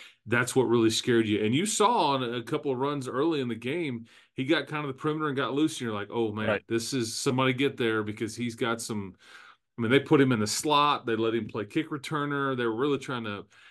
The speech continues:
Speaker 1: manufacture touches for him, but I think that's one of the things that, that was a, a really a bright spot in this game, was how much you limited him,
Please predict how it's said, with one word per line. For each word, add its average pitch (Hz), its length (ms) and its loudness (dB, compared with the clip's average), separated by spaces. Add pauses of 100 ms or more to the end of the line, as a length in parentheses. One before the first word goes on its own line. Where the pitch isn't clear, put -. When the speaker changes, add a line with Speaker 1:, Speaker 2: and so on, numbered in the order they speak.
(140)
Speaker 1:
manufacture 123 640 -2
touches 123 400 -4
for 104 180 -6
him, 107 160 -2
but 104 80 0
I 113 120 0
think 117 200 -2
that's 117 280 -2
one 110 180 -2
of 101 80 -4
the 98 140 -4
things 104 600 -6
that, 101 280 -2 (760)
that 107 240 0
was 107 180 0
a, 113 40 4
a 107 260 -2
really 113 420 4
a 101 100 0
bright 101 300 -2
spot 98 340 -4
in 104 100 -4
this 101 160 -4
game, 104 240 -2
was 98 140 -6
how 110 100 0
much 104 280 -2
you 104 100 -4
limited 101 420 0
him, 104 540 -2